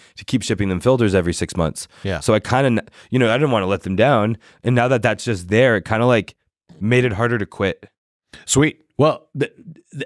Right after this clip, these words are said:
Speaker 2: that is fascinating, by the way. This is giving me a lot to think about. So hope, hope someone else out there got some ideas from this. Um, let's try a couple of bits, li-, like a little
Speaker 1: Let's do it.
Speaker 2: short, short clips over here.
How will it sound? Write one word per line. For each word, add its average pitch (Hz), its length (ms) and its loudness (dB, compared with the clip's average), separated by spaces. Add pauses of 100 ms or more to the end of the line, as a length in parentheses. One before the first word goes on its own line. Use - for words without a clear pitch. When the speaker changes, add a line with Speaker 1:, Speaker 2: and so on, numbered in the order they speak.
Speaker 2:
that 156 200 0
is - 100 -6
fascinating, 107 600 -2
by 87 160 -6
the 82 80 -10
way. 85 220 -8
This 120 140 0
is 135 60 2
giving 127 200 0
me 127 80 2
a 120 60 2
lot 104 200 0
to 98 40 -8
think 95 180 -2
about. 90 300 0
So 101 260 2
hope, - 380 0
hope 120 160 0
someone 127 200 0
else 113 220 2 (140)
out 110 140 0
there 101 140 0
got 98 180 -4
some 101 120 -4
ideas 92 320 -2
from 82 100 -10
this. 85 220 -8 (360)
Um, 117 580 2 (580)
let's 156 140 0
try 214 160 2
a 185 40 -4
couple 151 280 -2
of 92 160 -2
bits, - 380 -6
li-, 127 180 -4
like 127 180 -2
a 135 40 -4
little 127 200 0
Speaker 1:
Let's 107 140 -6
do - 60 -4
it. 123 160 2
Speaker 2:
short, - 100 -14
short 123 240 0
clips 123 240 -2
over 101 140 2
here. 95 200 -2